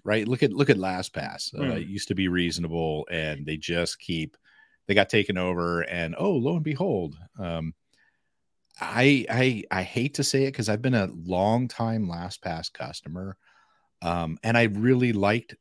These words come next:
Speaker 1: LastPass. I even used GoTo when I worked at the, uh, um, the, uh, M S P. we use that to help service people, um, you know,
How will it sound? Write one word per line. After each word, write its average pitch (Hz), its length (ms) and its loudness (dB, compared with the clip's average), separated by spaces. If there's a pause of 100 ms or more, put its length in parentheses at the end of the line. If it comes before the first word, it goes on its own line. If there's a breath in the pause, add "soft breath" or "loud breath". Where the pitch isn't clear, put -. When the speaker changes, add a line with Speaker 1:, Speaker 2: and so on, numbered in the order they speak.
Speaker 1:
LastPass. - 560 -10
I 156 60 6
even 208 200 6
used 110 280 2
GoTo 95 500 0
when 82 140 -4
I 85 160 0
worked 90 340 -2
at 87 120 -4
the, 80 300 -4
uh, 73 200 -4 (560)
um, 78 420 -8 (220)
the, 78 500 -4
uh, 71 260 -8 (280)
M 95 160 0
S 82 120 0
P. 101 480 0 (720)
we 104 100 2
use 98 220 2
that 90 260 0
to 85 160 0
help 87 280 2
service 82 400 -2
people, 78 460 -6 (400 loud breath)
um, - 380 -4 (300)
you 87 140 -2
know, 71 220 -8